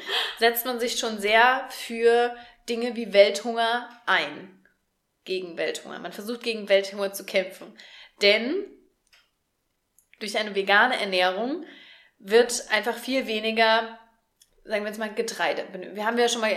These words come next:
also wenn ihr unsere Folge gehört habt zur, ähm,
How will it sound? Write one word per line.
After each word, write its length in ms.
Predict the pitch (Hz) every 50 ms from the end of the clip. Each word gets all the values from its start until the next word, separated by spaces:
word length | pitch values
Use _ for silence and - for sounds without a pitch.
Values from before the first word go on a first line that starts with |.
| 165 180 - -
also 160 | - 202 190
wenn 100 | 202 202
ihr 80 | 226 240
unsere 160 | 233 - 240 226
Folge 320 | - 254 269 277 285 277
gehört 360 | 277 226 208 226 247 269 262 -
habt 220 | 302 294 - -
zur, 240 | - - 233 226 226 220
ähm, 680 | 214 202 - 208 214 208 202 202 202 202 202 202 196